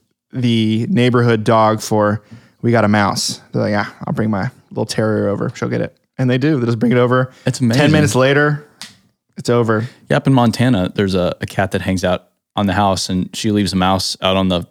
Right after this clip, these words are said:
Speaker 2: front porch probably every day.
Speaker 1: <laughs> Like, "Look what I found."
Speaker 2: She's just a machine. Yeah. Yeah, so I think that's, um, yeah, that's an easy decision. Fifty tarantulas, no
Speaker 1: Yeah.
Speaker 2: problem.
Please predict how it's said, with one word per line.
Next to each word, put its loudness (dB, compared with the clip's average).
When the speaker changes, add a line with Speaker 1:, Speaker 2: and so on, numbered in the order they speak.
Speaker 2:
front -6
porch -4
probably 0
every 0
day. 0
Speaker 1:
<laughs> 0
Like, 0
"Look -2
what 2
I 0
found." -2
Speaker 2:
She's 0
just -8
a 2
machine. -2
Yeah. -2
Yeah, 4
so 0
I 4
think 2
that's, 0
um, 4
yeah, 0
that's 2
an 4
easy 2
decision. -2
Fifty -2
tarantulas, -6
no -4
Speaker 1:
Yeah. 0
Speaker 2:
problem. -2